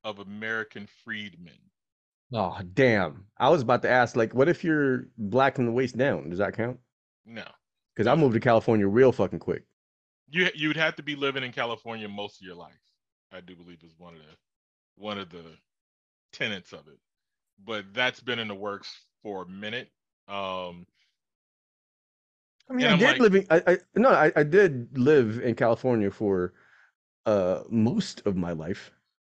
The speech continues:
Speaker 2: Well, actually, no, that's not true.
Speaker 1: Yeah,
Speaker 2: Continue.
Speaker 1: see, I was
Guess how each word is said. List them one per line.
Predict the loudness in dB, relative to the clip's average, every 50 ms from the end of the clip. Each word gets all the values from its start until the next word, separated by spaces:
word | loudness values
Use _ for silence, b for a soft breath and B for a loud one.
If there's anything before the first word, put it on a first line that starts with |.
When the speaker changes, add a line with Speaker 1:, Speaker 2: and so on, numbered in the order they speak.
| _ _ _ _ _ _ _ _ _ _ 0
Speaker 2:
Well, | 2 4
actually, | 4 4 2 2 0 0
no, | 2 2 0 0 -4 _ _ _ _ -8
that's | -8 -4
not | -4 -6 -6
true. | -8 -14 -14 -16 -16 _ _ _ _ _ _ _ _ _ _ _
Speaker 1:
Yeah, | -10 -4
Speaker 2:
Continue. | -4 -4 -2 -4 -6 -4
Speaker 1:
see, | -4
I | -6 -6
was | -8